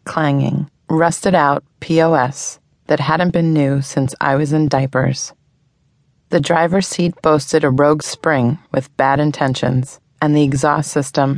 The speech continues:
had all the dignity of a very old, very drunk man working his way through the world's most disgusting bucket list. I didn't even care, because I was lost.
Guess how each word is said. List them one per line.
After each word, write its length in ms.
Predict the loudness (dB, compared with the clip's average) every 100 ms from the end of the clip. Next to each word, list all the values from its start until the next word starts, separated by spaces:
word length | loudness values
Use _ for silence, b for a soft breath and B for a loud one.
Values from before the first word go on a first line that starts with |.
| -4
had 200 | -4 -2 -2 0
all 200 | 2 2
the 100 | 2
dignity 680 | 0 2 0 0 0 -2 -8 _ _
of 120 | -2 0
a 80 |
very 440 | 0 2 2 2 2
old, 440 | 2 2 0 -4 _ _
very 280 | 0 2 2
drunk 280 | 0 0 0
man 480 | 0 2 2 0 -4 -4
working 420 | 0 0 0 0
his 220 | 0 0
way 240 | 2 0 0
through 180 | -2
the 100 | 0
world's 500 | 0 2 2 0 -2
most 260 | -2 -2 -4
disgusting 800 | -6 -6 -8 -4 -4 -4 -4 -2
bucket 400 | -2 -2 -2 -2
list. 420 | 0 -2 -6 -20 _ _ _ _ _ _ _ _ _ -2
I 160 | 0
didn't 200 | 2 2
even 260 | 0 0 -2
care, 400 | 0 2 2 -2 _ _ _ _ -14
because 260 | -8 -2
I 140 | 0 0
was 160 | 0
lost. 560 | 0 0 0 -2 -8